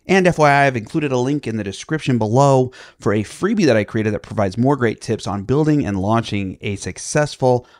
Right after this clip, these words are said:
online course. So don't forget to check that out below. Just give me your email address and I'll send that over.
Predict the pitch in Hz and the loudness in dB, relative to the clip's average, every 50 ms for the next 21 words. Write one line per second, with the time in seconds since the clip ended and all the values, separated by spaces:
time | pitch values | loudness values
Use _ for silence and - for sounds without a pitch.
0 | _ _ - 110 127 127 127 117 113 110 107 107 - - 107 101 101 - - 98 | _ _ 0 4 4 6 6 4 4 4 2 -2 -2 -2 -2 -2 -2 -4 -4 -4
1 | 113 113 117 117 120 110 - - - 110 - 110 107 104 101 - - 95 98 113 | -4 -2 -2 -2 -4 -4 -4 -4 -6 -4 -2 0 0 0 0 -2 -2 -2 0 2
2 | 139 147 143 135 127 - 98 - - 101 98 90 87 95 117 123 117 113 110 107 | 4 4 4 4 2 0 -4 -8 -6 -6 -6 -6 -4 -2 0 0 2 2 0 0
3 | 98 107 104 104 101 104 - - - 101 92 85 82 - - 113 107 107 104 101 | 0 0 0 2 0 0 -4 -8 -10 -10 -10 -10 -10 -8 -4 -2 0 0 2 0
4 | 101 98 101 95 98 101 101 - | 0 0 -2 -2 -4 -4 -6 -8